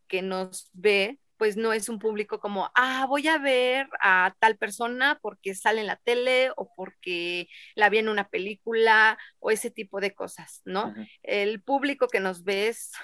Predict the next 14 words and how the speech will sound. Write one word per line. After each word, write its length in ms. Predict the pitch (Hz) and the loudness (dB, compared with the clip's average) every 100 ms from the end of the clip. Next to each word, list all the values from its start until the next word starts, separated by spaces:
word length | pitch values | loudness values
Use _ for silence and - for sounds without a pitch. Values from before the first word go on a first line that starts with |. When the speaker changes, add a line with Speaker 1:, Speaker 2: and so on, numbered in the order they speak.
| - _ - | -20 _ -8
Speaker 1:
pues, 200 | 196 - | -8 -6
totalmente 720 | 202 - 202 220 202 196 190 | -4 2 2 2 -4 -6 -8
distinto. 680 | 175 - 180 185 190 226 _ - - - _ | -10 -14 -10 -6 -4 -4 _ -20 -20 -20 _
Este, 1200 | 208 196 185 - - - 196 190 190 190 190 190 - _ _ _ _ | -2 0 0 -4 -12 -4 0 0 0 -2 -2 -4 -8 _ _ _ _
mm, 640 | 247 220 220 220 220 220 220 - _ | -6 -4 -2 -2 -2 -4 -6 -12 _
sí 240 | - - 294 | -6 0 2
me 140 | 311 | 4
hubiera 280 | 269 269 269 | 4 6 6
gustado 580 | 233 202 - 208 214 208 | 4 -4 0 2 2 0
tener 560 | 196 185 190 190 190 202 - _ _ | -4 -4 -4 -2 -4 -6 -18 _ _
en 200 | - 202 | -6 0
algún 300 | 196 202 214 | 0 0 -4
momento 600 | 208 208 202 196 208 196 | -6 -6 -6 -4 -6 -4
los 260 | 202 185 | -4 -4